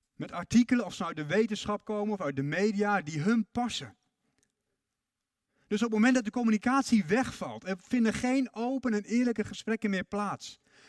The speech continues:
Wat je dan alleen maar ziet in een situatie van haat en verdeeldheid, is dat men zich alleen maar dieper en dieper gaat inwortelen. En dat gebeurt aan beide kanten. Ik wijs vanmorgen niet een zwart schaap aan of een schuldige. Ik vertel je ook niet hoe ik erin sta. Ik heb me alleen de afgelopen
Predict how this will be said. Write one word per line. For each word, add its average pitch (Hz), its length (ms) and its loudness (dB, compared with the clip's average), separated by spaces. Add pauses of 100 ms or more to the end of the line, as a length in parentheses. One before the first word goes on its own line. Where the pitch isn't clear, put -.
(160)
Wat 214 140 2
je 240 80 2
dan 226 120 0
alleen 220 260 4
maar 240 140 4
ziet 247 260 4
in 180 100 -6
een 180 80 -4
situatie 214 540 0
van 175 120 -8
haat 202 380 -2
en 185 140 -6
verdeeldheid, 185 760 -2 (280)
is 190 120 -4
dat 220 160 0
men 214 140 2
zich 233 200 0
alleen 214 280 4
maar 214 200 4
dieper 233 300 6
en 196 120 -2
dieper 208 260 2
gaat 190 200 -2
inwortelen. 160 640 -4 (280)
En 170 80 -12
dat 180 80 -4
gebeurt 226 360 0
aan 185 200 -2
beide 233 340 2
kanten. 220 520 -2 (680)
Ik 139 120 -6
wijs 208 260 0
vanmorgen 202 480 -2
niet 233 200 4
een 196 140 -4
zwart 196 320 -4
schaap 196 360 -4
aan 185 180 -2
of 151 100 -10
een 143 120 -4
schuldige. 202 600 -2
Ik - 340 -20
vertel 214 300 -2
je 202 80 0
ook 202 120 -2
niet 220 140 2
hoe 190 180 -2
ik 220 180 0
erin 196 260 0
sta. 202 300 -2
Ik 180 120 -10
heb 202 120 0
me 202 80 -6
alleen 180 320 0
de 196 60 -4
afgelopen 202 640 -6